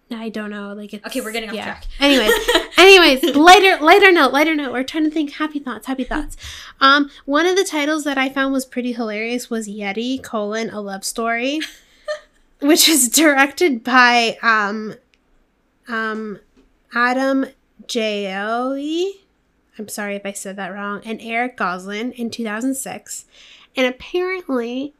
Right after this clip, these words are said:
Speaker 1: in February of two thousand fourteen, they set up a Kickstarter to try to do a sequel.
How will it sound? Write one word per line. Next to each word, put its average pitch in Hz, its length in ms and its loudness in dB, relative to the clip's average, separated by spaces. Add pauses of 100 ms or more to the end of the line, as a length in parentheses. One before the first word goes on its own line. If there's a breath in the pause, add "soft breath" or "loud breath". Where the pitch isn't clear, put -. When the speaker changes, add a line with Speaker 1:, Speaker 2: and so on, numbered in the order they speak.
(120)
Speaker 1:
in 262 160 0
February 269 560 -2
of 320 160 -8
two - 160 -6
thousand 254 300 -4
fourteen, 226 640 -8
they 254 160 -4
set 233 340 -6
up 269 160 -6
a 339 60 -4
Kickstarter 226 840 -10
to 277 120 -6
try 233 300 -8
to 233 80 -8
do 233 160 -8
a 240 60 -8
sequel. 214 600 -10